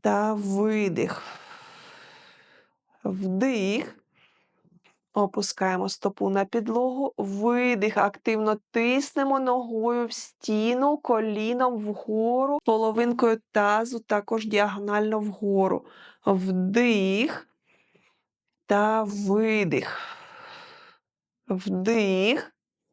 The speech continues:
Видих. Тримаємо поперек в нейтральному положенні. Вдих.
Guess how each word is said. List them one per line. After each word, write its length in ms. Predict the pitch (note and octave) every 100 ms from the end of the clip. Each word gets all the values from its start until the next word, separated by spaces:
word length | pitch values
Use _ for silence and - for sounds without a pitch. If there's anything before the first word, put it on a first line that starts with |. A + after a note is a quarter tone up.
| _ _ _ _ _ - - _ _ _ _ _ _ _ _ _ _ _ -
Видих. 1160 | G3+ G3+ F#3+ G3 A3 A3 G3+ F3+ F#3 A#3+ C#4+ - - - - - - - - - - - - _ _ _ _ _ _ _ _ _ _ _ -
Тримаємо 680 | G#3 F#3+ F#3+ F#3+ G3+ G3+
поперек 600 | - G3+ G3+ A3+ A3+ A3
в 40 | A3
нейтральному 640 | A3 G#3+ G#3 G3+ G#3 G#3+
положенні. 760 | G#3+ A3+ A3+ A#3 B3 B3+ C#4 D#4+ - _ _ _ _ -
Вдих. 1300 | G#3 F#3 F#3 F#3+ F#3 G#3+ A3 G3+ F3 G3+ D4+ -